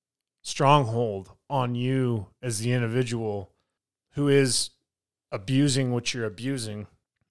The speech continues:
but it also affects everybody around you. It is not something that is just an isolated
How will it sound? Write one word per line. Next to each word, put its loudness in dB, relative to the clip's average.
but -2
it 2
also 4
affects -2
everybody 2
around -4
you. -12
It -2
is -2
not 2
something -2
that 0
is -2
just -4
an -8
isolated -4